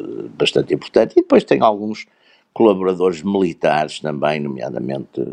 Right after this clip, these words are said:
Saldanha, a Terceira, que são também importantes,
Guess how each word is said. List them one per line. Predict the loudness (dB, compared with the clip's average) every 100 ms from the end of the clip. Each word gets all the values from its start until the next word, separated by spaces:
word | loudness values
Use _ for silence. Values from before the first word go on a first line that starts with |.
| -10
Saldanha, | -2 0 2 4 4 2 -2 -4
a |
Terceira, | -6 -8 0 2 2 0 -4
que | -2
são | -2 0
também | 0 2 0 0
importantes, | -4 -6 -2 0 0 -6